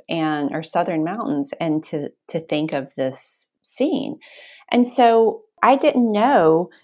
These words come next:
that that was gonna be the case. I didn't know that people had that association. For me, Deliverance was just, like, this crazy horror film.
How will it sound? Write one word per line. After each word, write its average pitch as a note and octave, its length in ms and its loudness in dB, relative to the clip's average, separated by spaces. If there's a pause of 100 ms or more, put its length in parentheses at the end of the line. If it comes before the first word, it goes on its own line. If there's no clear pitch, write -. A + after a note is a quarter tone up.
(160)
that - 140 4
that F3 180 8
was G3 100 -4
gonna G3 200 -2
be A#3+ 120 2
the D4 80 -4
case. - 460 -2
I F#3 100 0
didn't A3+ 260 0
know C#3+ 200 0
that - 160 -2
people - 260 -6
had C3+ 220 -4
that - 100 -4
association. - 880 -6
For G3+ 160 0
me, A3 240 0
Deliverance E3 480 -4
was D#3 140 -6
just, - 180 -8
like, - 160 -8
this - 140 -8
crazy F3+ 460 -2
horror G3 360 -2
film. - 460 -10